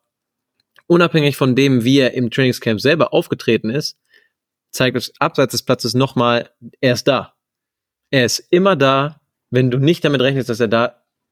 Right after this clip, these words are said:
ist, so nach dem Motto. Und deswegen einfach cool, welchen Schritt er da gemacht hat. Und ich glaube, es wird schwer für ihn, in Coles Fußstapfen zu treten,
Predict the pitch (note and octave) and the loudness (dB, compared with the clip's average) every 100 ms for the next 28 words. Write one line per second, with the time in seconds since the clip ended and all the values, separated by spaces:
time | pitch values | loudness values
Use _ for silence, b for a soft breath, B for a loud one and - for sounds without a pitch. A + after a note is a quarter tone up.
0 | - B2+ - - _ _ - A#2 G2+ A2 | -4 -4 -4 -20 _ _ -8 -6 -6 -8
1 | G#2+ C3 C#3 B B B B B C3+ B2+ | -10 -12 -16 B B B B B 0 0
2 | - C#3+ C#3 C3+ _ C3+ B2 C3 - - | 2 0 0 -4 _ -2 0 -2 -4 0
3 | E3+ F#3 C#3 C3+ C3 D#3+ C#3 G#2+ G#2+ G#2+ | 2 4 4 2 0 0 0 0 -2 -4
4 | - A2+ D3+ A#2+ - C3 C3 E3 E3 F#3+ | -6 -4 -2 -4 -2 0 2 2 0 -2
5 | G#3 _ _ _ _ _ C#3 B2+ B2 - | -4 _ _ _ _ _ -4 -2 -2 0
6 | D3 F3 E3 D#3+ D#3+ C3+ C3+ _ C#3 C#3 | 0 0 -2 -2 -4 -8 -16 _ -2 -2
7 | - D3+ D3+ - - F#3 - C#3+ - C#3+ | 0 2 2 0 0 0 0 -4 -6 -10
8 | C#3 - C#3+ E3 A3+ | -6 -2 -2 -2 -10